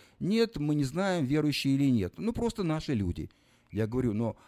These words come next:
а, ну, неверующим-то косынки такие не нужны, легкий газ, ведь и,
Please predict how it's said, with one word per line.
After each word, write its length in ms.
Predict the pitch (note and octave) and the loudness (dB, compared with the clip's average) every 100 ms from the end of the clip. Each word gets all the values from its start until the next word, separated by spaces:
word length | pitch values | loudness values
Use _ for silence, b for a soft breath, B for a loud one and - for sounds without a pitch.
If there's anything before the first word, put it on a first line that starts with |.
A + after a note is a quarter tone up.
| B _ | B _
а, 220 | - - - | -18 -16 -4
ну, 140 | A#2 | 0
неверующим-то 720 | B2+ C#3+ E3 C#3 A2 - G2+ | 2 4 4 2 0 -2 -4
косынки 400 | G2+ A#2 C3 G#2+ | -2 -2 -2 -4
такие 300 | - G#2+ A#2 | -4 -4 -2
не 60 | G#2 | 0
нужны, 380 | G#2+ A#2+ G2+ D2+ | -2 -2 -6 -4
легкий 360 | G2+ G2+ - | -2 -4 -6
газ, 220 | G2 E2+ E2+ | -8 -8 -8
ведь 200 | E2 | -10
и, 100 | G2 | -10